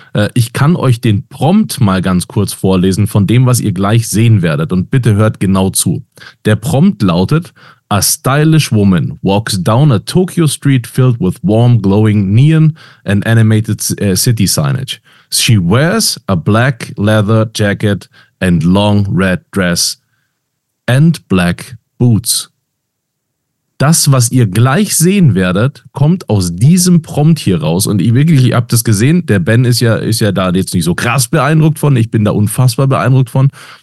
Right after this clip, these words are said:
und hab das gesehen, hab mir gedacht, boah, was mich gekillt hat, ehrlich gesagt, ist die Tasche.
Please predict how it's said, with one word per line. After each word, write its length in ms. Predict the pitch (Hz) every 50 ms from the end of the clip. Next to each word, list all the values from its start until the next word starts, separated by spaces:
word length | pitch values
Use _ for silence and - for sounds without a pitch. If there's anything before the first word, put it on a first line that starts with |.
| _ _
und 80 | 101
hab 120 | 117 117 113
das 160 | 127 120 113
gesehen, 280 | - 104 92 120 127 127
hab 80 | 120 120
mir 100 | 117 110
gedacht, 200 | 107 113 113 -
boah, 340 | - 90 123 151 165 165 - _ - - - - - _ _ _ _
was 240 | 135 127 139 - 127
mich 140 | 123 117 117
gekillt 460 | 104 104 - - 147 175 214 202 -
hat, 180 | 139 160 185 -
ehrlich 320 | - - 120 127 139 147
gesagt, 320 | - 139 123 131 139 139 -
ist 140 | 131 - -
die 100 | 117 107
Tasche. 440 | - - 123 143 - - - 220